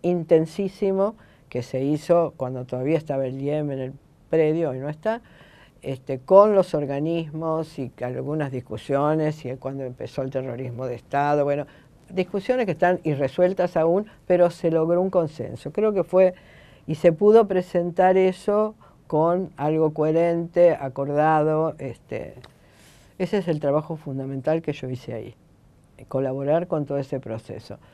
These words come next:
Después entró, entraron otras discusiones y, este,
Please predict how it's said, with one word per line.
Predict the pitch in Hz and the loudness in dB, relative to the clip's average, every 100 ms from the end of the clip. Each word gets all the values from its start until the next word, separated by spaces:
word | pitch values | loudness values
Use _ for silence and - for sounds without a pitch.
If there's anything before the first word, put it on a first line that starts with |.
| - _ - | -20 _ -2
Después | 196 196 214 233 247 240 | -2 0 4 6 6 4
entró, | 175 160 170 170 170 170 160 143 139 131 | 0 2 2 4 6 6 6 4 2 -2
entraron | 135 151 160 160 | -4 2 2 2
otras | 160 160 160 | -2 -2 -4
discusiones | 156 165 156 202 190 185 185 180 180 - | -8 -8 -6 0 2 4 2 2 0 -2
y, | 143 139 135 | -4 -2 -2
este, | 123 - - 123 120 113 | -4 -8 -6 -2 -2 -4